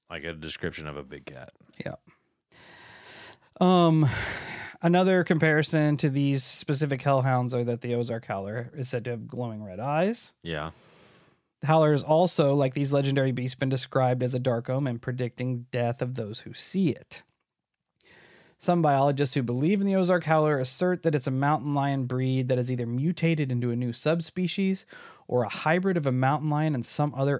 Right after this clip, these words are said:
Speaker 2: unknown creature. That is even worse.
Speaker 1: I like the word mutant.
Speaker 2: Yeah. So it's gonna be Wolverine.
Speaker 1: Or I was thinking more along the lines of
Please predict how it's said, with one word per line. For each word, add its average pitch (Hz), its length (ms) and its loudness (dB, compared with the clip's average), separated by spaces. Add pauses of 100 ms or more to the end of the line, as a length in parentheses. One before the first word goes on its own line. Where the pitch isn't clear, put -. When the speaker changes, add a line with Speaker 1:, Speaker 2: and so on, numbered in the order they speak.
Speaker 2:
unknown 131 400 -2
creature. - 600 -8 (640)
That 165 360 2
is 139 340 -2
even 165 420 4
worse. 156 600 2 (2250)
Speaker 1:
I 113 60 -4
like 107 320 -2
the 117 80 -4
word 92 340 -2
mutant. 85 500 -6 (1080)
Speaker 2:
Yeah. 127 300 0 (640)
So 135 160 0
it's 120 120 -2
gonna 123 340 -4
be 127 800 -4 (800)
Wolverine. 123 640 -2 (280)
Speaker 1:
Or 104 640 0 (260)
I 95 80 -8
was 101 120 -8
thinking 98 240 -6
more 95 140 -2
along 87 340 -2
the 85 60 -6
lines 85 380 -6
of 82 360 -8